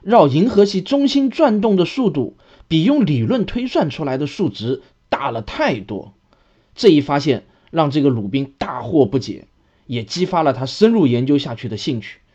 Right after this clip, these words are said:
这一研究就持续了十几年，他取得了大量详实的观测数据，又做了仔细的计算。他发现，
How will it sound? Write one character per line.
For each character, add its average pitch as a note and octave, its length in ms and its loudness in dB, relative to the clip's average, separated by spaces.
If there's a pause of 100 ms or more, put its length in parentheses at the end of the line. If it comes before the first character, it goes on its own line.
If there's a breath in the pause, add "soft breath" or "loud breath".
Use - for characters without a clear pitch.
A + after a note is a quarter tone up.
(200)
这 A3+ 140 4
一 E3+ 180 4
研 C#3 200 2
究 E3+ 260 2 (140)
就 A#2+ 140 -6
持 - 280 -6
续 C#3 180 -4
了 A#2 120 -6
十 - 260 -6
几 F3+ 160 -4
年， F2 300 -14 (760 soft breath)
他 G#3 120 2
取 C#3 200 -4
得 C3 140 2
了 D#3 100 4
大 E3 380 -2
量 D3 220 2
详 G3 400 -4
实 D#3 260 -2
的 D3+ 160 4
观 E3 220 0
测 E3 180 0
数 C#3+ 180 0
据， A#2 240 -6 (200 soft breath)
又 G3 160 6
做 F#3+ 240 4
了 C#3+ 80 4
仔 A#2 340 -6
细 C4 180 -2
的 E3+ 120 2
计 C#3 200 -4
算。 - 300 -8 (380)
他 - 120 -4
发 - 140 -6
现， A#2 240 -4